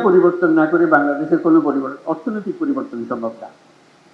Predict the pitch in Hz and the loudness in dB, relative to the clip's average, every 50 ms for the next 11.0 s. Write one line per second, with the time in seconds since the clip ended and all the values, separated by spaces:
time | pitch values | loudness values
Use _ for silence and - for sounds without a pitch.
0 | _ _ _ _ _ _ _ _ _ _ _ _ _ _ _ _ _ _ _ _ | _ _ _ _ _ _ _ _ _ _ _ _ _ _ _ _ _ _ _ _
1 | _ _ _ _ _ _ _ _ _ _ _ _ _ _ _ _ _ _ - 139 | _ _ _ _ _ _ _ _ _ _ _ _ _ _ _ _ _ _ -10 -8
2 | 143 160 156 147 147 151 151 147 - - 143 - - 143 - 143 - - 139 139 | -6 -4 -4 -4 -4 -6 -8 -8 -10 -12 -14 -12 -12 -12 -12 -12 -14 -14 -14 -14
3 | 147 143 147 139 139 - - 165 123 107 - - - _ _ _ _ _ _ _ | -14 -14 -14 -14 -14 -14 -12 -12 -12 -12 -14 -20 -20 _ _ _ _ _ _ _
4 | _ _ _ _ _ _ _ _ _ _ _ _ _ _ _ _ _ _ _ _ | _ _ _ _ _ _ _ _ _ _ _ _ _ _ _ _ _ _ _ _
5 | _ _ _ _ _ _ - 143 147 147 - 170 165 - - - 226 220 208 208 | _ _ _ _ _ _ -12 -12 -10 -8 -6 -6 -6 -8 -10 -12 -8 -6 -4 -4
6 | 180 190 185 185 165 170 165 - - 175 175 180 170 165 156 170 175 - 170 160 | -4 -4 -6 -6 -6 -8 -8 -6 -8 -8 -6 -6 -8 -8 -8 -10 -10 -8 -8 -6
7 | 175 156 160 156 - - 156 156 156 160 147 143 139 139 139 147 143 170 190 214 | -4 -4 -4 -4 -4 -6 -10 -8 -6 -6 -4 -4 -4 -4 -4 -6 -6 -6 -6 -6
8 | 196 185 185 175 160 160 147 151 165 - - _ _ _ _ _ _ _ _ _ | -6 -6 -4 -4 -2 -2 -4 -4 -6 -10 -14 _ _ _ _ _ _ _ _ _
9 | _ _ _ _ _ _ _ _ _ _ _ _ _ _ _ _ _ _ _ _ | _ _ _ _ _ _ _ _ _ _ _ _ _ _ _ _ _ _ _ _
10 | _ _ _ _ _ _ _ _ _ - 160 - - 214 165 170 156 170 151 | _ _ _ _ _ _ _ _ _ -10 -8 -8 -8 -8 -8 -8 -8 -8 -8